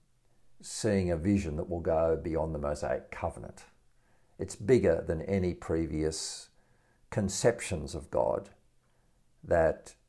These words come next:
the Israelites and the Jews had, had ever had. So what he's doing is,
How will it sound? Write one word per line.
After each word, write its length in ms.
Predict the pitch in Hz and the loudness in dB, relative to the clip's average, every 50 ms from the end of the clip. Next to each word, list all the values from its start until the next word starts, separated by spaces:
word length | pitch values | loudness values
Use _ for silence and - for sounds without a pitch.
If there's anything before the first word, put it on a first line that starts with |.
| _ | _
the 180 | - 90 85 78 | -6 -2 -2 -2
Israelites 600 | 76 73 82 78 76 69 62 - - - - - - - - | -2 -2 -2 0 0 0 0 -2 -4 -8 -16 -18 -20 -18 -12
and 100 | - 82 | -10 -8
the 60 | 73 | -8
Jews 340 | 69 - - 71 69 71 - | -8 -6 -6 -4 -4 -6 -6
had, 140 | - 90 73 71 73 90 - _ - | -8 -10 -12 -12 -16 -20 -20 _ -12
had 160 | - 80 - - | -12 -12 -10 -8
ever 260 | - 80 78 76 67 - - _ _ _ _ _ _ _ _ _ | -8 -8 -6 -8 -10 -10 -16 _ _ _ _ _ _ _ _ _
had. 460 | - - 92 - - - - - - - _ _ _ _ _ - _ _ _ _ _ _ | -10 -6 -4 -4 -2 -4 -6 -6 -10 -16 _ _ _ _ _ -20 _ _ _ _ _ _
So 180 | - - 123 104 | 0 4 4 4
what 280 | 98 98 139 170 151 | 6 8 8 8 8
he's 240 | 127 110 98 85 76 | 6 2 0 0 0
doing 520 | 80 104 139 120 76 55 - - 110 131 - | 2 4 4 4 4 2 -2 -6 -10 -8 -6
is, 380 | - 90 90 - - - - | -6 -6 -6 -6 -8 -12 -14